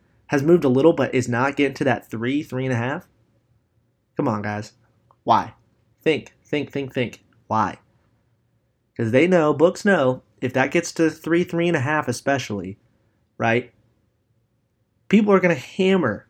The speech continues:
hammer that Rams number. Hammer it. And all that's gonna do is split up profits more, okay? I love this number at plus two and a half for the Rams.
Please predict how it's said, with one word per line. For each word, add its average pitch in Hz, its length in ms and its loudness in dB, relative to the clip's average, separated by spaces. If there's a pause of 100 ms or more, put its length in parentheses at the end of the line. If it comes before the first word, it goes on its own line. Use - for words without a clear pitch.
(100)
hammer 202 720 0
that 123 200 2
Rams 113 340 -4
number. 92 320 -12 (260)
Hammer 135 340 -2
it. - 120 -10 (1080)
And 147 100 0
all 175 120 6
that's 170 160 4
gonna 165 140 2
do 160 280 6
is 143 100 2
split 139 220 -2
up 127 140 -2
profits 113 380 -4
more, - 200 -14 (360)
okay? 123 360 -2 (880)
I 160 160 12
love 143 300 4
this 135 180 2
number 127 400 -2 (160)
at 120 140 -4
plus 123 200 -2
two 123 160 -6
and 120 80 -2
a 117 40 -4
half 117 220 -2
for - 80 -8
the 117 100 -4
Rams. 117 380 -6